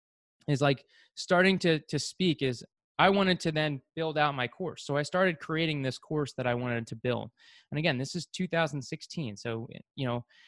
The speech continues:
I'm, I'm writing out this outline. You know, I have this, this goal, this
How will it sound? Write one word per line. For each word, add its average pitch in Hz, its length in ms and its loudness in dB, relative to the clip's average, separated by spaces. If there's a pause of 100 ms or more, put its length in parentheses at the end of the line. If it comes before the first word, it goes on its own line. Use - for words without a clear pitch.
(260)
I'm, 147 360 -6
I'm 135 280 0
writing 151 320 0
out 147 180 4
this 139 240 -2
outline. 131 600 -4
You 143 140 -6
know, 131 160 0
I 135 60 0
have 147 320 0
this, 143 460 -6
this 151 220 -6 (140)
goal, 175 480 2 (240)
this 139 180 -6